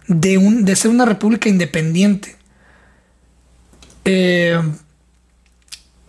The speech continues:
wow. Tiene diez millones ciento cuarenta y tres mil quinientos cuarenta y cinco habitantes, güey.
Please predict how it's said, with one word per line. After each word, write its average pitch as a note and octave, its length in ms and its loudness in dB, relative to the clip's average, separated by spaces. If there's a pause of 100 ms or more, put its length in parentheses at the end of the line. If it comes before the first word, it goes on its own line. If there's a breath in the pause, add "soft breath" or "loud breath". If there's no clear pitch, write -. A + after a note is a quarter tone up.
(1200)
wow. E3 520 0 (1040)
Tiene A#3 380 2
diez F#3 640 0
millones A#3 840 -2 (320 soft breath)
ciento A#3+ 640 0
cuarenta F#3 480 0
y E3+ 60 -2
tres D#3+ 320 -6
mil A#3 260 2
quinientos G#3+ 500 0
cuarenta F3+ 380 -2
y D#3+ 60 0
cinco G#3+ 400 0
habitantes, F#3 880 -2
güey. C3+ 280 -8